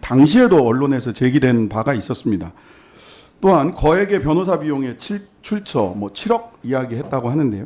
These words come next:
그다음에 장어 오십육 킬로그램 구입 비용 등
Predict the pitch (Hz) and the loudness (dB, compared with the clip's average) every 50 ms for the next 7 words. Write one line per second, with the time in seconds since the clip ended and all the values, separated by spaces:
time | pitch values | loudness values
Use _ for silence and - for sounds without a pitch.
0 | - _ - 139 123 135 135 131 127 117 104 90 - - _ _ _ _ _ _ | -12 _ -8 -2 0 2 2 2 2 0 0 -4 -8 -16 _ _ _ _ _ _
1 | _ _ - - - 160 185 220 247 247 196 151 151 180 - 233 233 190 156 156 | _ _ -14 -8 -4 -2 0 2 4 4 4 2 2 0 0 0 0 0 0 -2
2 | 156 - - 233 226 214 180 170 156 147 135 123 113 101 101 - - - - 143 | -2 0 2 2 4 4 2 4 2 2 2 2 0 -4 -6 -10 -10 -2 4 4
3 | 160 165 - - 127 127 127 113 98 90 98 104 - - - 165 165 139 101 90 | 4 4 4 4 4 6 6 6 4 0 -4 -10 -4 2 6 6 6 6 4 0